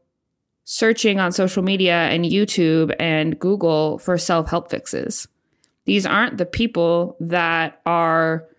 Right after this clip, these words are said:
meditating or trying to do yoga or Tai Chi or some form of exercise regularly to calm their nervous system down.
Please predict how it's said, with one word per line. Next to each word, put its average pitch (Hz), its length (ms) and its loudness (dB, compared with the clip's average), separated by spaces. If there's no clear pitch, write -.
meditating 160 920 0
or 160 340 -2
trying 175 260 -4
to 185 80 0
do 175 80 0
yoga 175 720 0
or 156 260 2
Tai 170 260 -2
Chi 202 440 0
or 165 140 2
some 196 260 0
form 185 380 0
of 165 100 -2
exercise - 800 -6
regularly 175 720 -4
to - 200 -2
calm 170 760 -4
their 160 260 0
nervous 156 340 -2
system - 280 -10
down. - 320 -10